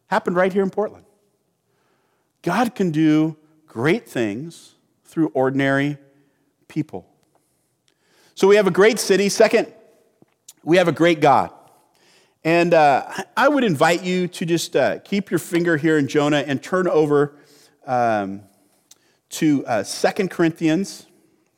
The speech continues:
chapter five.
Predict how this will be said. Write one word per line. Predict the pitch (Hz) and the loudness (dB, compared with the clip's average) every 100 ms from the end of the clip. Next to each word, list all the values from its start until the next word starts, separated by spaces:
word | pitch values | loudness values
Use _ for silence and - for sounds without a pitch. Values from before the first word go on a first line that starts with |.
| _ _ _ _ _ _ _ _ _ _ _ _ _ _ _ _ _ _ _ _ _ _ _ _ _ _ _ _ _ _ _ - _ _ - - _ - _ _ _ _ | _ _ _ _ _ _ _ _ _ _ _ _ _ _ _ _ _ _ _ _ _ _ _ _ _ _ _ _ _ _ _ -20 _ _ -20 -20 _ -20 _ _ _ _
chapter | - 143 - 131 | -6 -4 -4 -4
five. | 117 85 80 | -2 -2 -4